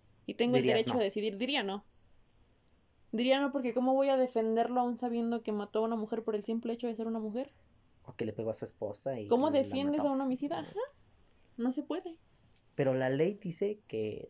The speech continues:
Speaker 2: todos somos humanos y
Speaker 1: Exacto, los derechos humanos dicen que todos somos humanos.
Speaker 2: que por ese simple
Speaker 1: Y ahora, ajá, se
Speaker 2: hecho,
Speaker 1: protegen
Speaker 2: todo eso.
Speaker 1: más los
Speaker 2: Ajá.
Speaker 1: derechos de, ah,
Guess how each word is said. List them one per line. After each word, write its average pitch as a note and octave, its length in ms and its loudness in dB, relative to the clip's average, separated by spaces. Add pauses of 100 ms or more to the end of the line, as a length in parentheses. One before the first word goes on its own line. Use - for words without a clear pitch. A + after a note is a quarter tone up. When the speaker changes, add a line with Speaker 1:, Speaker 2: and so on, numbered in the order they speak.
Speaker 2:
todos C3 200 -2
somos B2+ 280 -6
humanos A#2+ 720 -4
y - 40 -18 (720)
Speaker 1:
Exacto, B3 440 0
los G#3+ 140 6
derechos G#3+ 260 0
humanos A3 340 2
dicen A3+ 280 -2
que A3+ 80 0
todos G3+ 240 -2
somos G#3 260 -4
humanos. G#3 560 -6
Speaker 2:
que - 100 -8
por A2+ 220 -2
ese D3 160 0
simple D#3+ 300 0
Speaker 1:
Y G#3+ 40 6
ahora, A3 200 6 (100)
ajá, A3 340 0
se B3 100 0
Speaker 2:
hecho, A3 60 4
Speaker 1:
protegen A3 420 0
Speaker 2:
todo - 0 -
eso. A3+ 40 0
Speaker 1:
más A3+ 140 0
los A3+ 100 -2
Speaker 2:
Ajá. G#3+ 60 -2
Speaker 1:
derechos G#3 400 0
de, F3+ 320 -2 (840)
ah, F#4 320 2